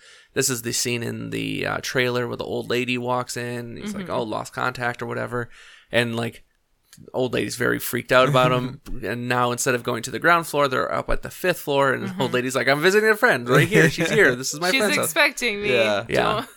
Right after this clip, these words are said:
Speaker 2: Don't, <laughs> don't murder me, dude.
Speaker 1: Yeah. Um, and then he,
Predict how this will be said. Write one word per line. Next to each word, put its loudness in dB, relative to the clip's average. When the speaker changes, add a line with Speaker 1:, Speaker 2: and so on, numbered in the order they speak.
Speaker 2:
Don't, -8
<laughs> -20
don't -4
murder -2
me, -8
dude. -8
Speaker 1:
Yeah. -2
Um, 0
and -2
then 4
he, -4